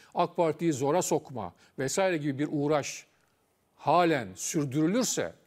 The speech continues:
içeriden dışarıdan, hele şimdi Suriye meselesiyle beraber, bununla başa çıkmak öyle kolay kolay yapılabilecek bir şey değil. Bu yani ak Parti gibi deneyimli bir parti için bile değil. Nitekim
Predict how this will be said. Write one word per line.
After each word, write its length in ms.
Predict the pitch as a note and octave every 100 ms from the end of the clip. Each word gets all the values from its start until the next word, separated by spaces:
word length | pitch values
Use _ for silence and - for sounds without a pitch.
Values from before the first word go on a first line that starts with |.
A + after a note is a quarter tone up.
| _ -
içeriden 540 | - D#3 C#3+ D#3+ D#3+
dışarıdan, 500 | C3+ B2+ G2+ E2+ F2+ _ _ -
hele 180 | A#2 B2+
şimdi 200 | C3 B2
Suriye 500 | - C#3 C3 A#2+ -
meselesiyle 560 | B2 C3+ A#2+ D3+ C3+ A2+
beraber, 400 | A2 G#2 E2 G2+ - - - -
bununla 360 | C#3 F#3+ A#3+ F3+
başa 180 | E3 G3+
çıkmak 540 | - - A3 B3 - - _ _ _ _ -
öyle 280 | E3+ F3 D3+
kolay 380 | - E3+ F#3+ F3
kolay 300 | E3 D#3 D3
yapılabilecek 640 | C#3+ D#3 D3 C#3+ E3 D#3+
bir 60 | A3+
şey 220 | A#3 D#3
değil. 280 | G3+ G#3+ D#3+
Bu 200 | F#3 -
yani 300 | D#3 D#3 E3+ - -
ak 220 | F3+ F3+
Parti 280 | F#3 F3+ G3
gibi 240 | F3 E3+
deneyimli 420 | D#3+ E3 F3 F#3+ F3+
bir 60 |
parti 360 | - D#3 D#3 G3+
için 300 | F3+ G3+ F3+
bile 200 | D3+ B2+
değil. 240 | A3 G3+ E3+
Nitekim 480 | E3 E3 - D#3+